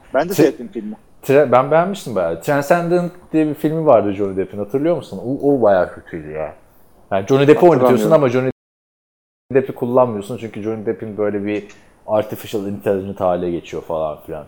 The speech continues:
Speaker 2: Yani Johnny Depp yok oluyor, fizik olarak yok oluyor, ses olarak devam ediyor falan. Neyse ama bu seferki Golden Globe'larda abi herkes süperstar yani.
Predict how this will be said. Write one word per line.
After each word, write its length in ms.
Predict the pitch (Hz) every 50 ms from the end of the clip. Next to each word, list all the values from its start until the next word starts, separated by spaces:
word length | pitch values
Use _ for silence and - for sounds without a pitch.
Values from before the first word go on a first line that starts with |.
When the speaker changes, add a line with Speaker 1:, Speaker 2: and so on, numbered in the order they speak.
| 82 90
Speaker 2:
Yani 180 | 85 85 85 87
Johnny 200 | 107 123 127 123
Depp 180 | 127 131 135 143
yok 200 | 156 160 156 135
oluyor, 300 | 123 113 135 170 190 160
fizik 300 | - 135 131 127 135 -
olarak 300 | 139 123 127 151 147 -
yok 160 | 156 139 -
oluyor, 240 | 123 110 123 151 165
ses 220 | - - 123 -
olarak 320 | 117 104 92 92 87 - -
devam 280 | 90 85 82 78 78
ediyor 180 | 78 76 78 76
falan. 160 | - - - - - - - - - - - _ -
Neyse 280 | 120 165 202 196 - 165
ama 220 | 156 180 151 127
bu 80 | 131 131
seferki 500 | - 185 180 - 208 214 202 202 196 165
Golden 320 | 165 165 170 175 190 185
Globe'larda 480 | 185 185 185 190 - 202 196 185 175 120
abi 220 | 117 131 131 143
herkes 320 | 135 147 170 160 - 165 -
süperstar 680 | - - - - 95 90 90 - - - 85 82 78
yani. 260 | 80 80 80 80 80